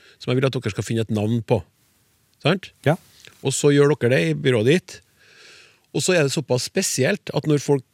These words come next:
Speaker 1: verber det produktet, så er det ingen andre som er der. Da har du fortsatt det her, ø,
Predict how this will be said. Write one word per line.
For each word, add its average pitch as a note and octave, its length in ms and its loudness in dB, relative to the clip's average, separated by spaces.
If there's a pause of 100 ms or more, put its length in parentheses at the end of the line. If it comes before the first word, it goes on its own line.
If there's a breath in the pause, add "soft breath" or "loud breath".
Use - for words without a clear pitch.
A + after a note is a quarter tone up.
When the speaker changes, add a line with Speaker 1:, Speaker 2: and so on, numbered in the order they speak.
(100)
Speaker 1:
verber B2+ 800 2
det B2+ 160 2
produktet, C#3 520 0 (140)
så - 160 -2
er C#3 60 2
det A2+ 240 0
ingen C3+ 260 0
andre C3+ 320 0
som D3+ 140 -2
er B2+ 80 4
der. C#3+ 140 4
Da C#3+ 140 4
har E3 180 4
du A#2+ 100 2
fortsatt A2 320 -2
det B2 140 0
her, A#2+ 240 2 (260)
ø, A#2 440 2